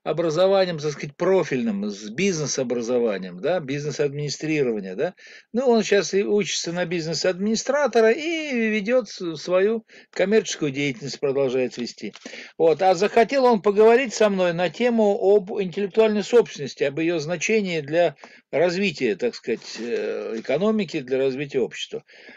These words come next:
Ну, я вам сразу скажу, Артем. Во-первых, здравствуйте, Артем, поздоровайтесь с нашей публикой.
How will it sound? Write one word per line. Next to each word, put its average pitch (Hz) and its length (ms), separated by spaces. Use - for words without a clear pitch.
Ну, 208 220
я 226 180
вам 226 140
сразу 208 300
скажу, 185 400
Артем. 151 420
Во-первых, 135 320
здравствуйте, 139 560
Артем, 110 260
поздоровайтесь 143 540
с - 20
нашей 117 260
публикой. 170 420